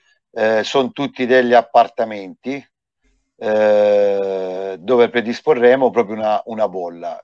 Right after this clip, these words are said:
cioè da lì non entra nessuno a parte chi è autorizzato. Ehm,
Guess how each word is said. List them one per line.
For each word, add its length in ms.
cioè 260
da 140
lì 340
non 200
entra 340
nessuno 760
a 180
parte 800
chi 380
è 120
autorizzato. 1000
Ehm, 1200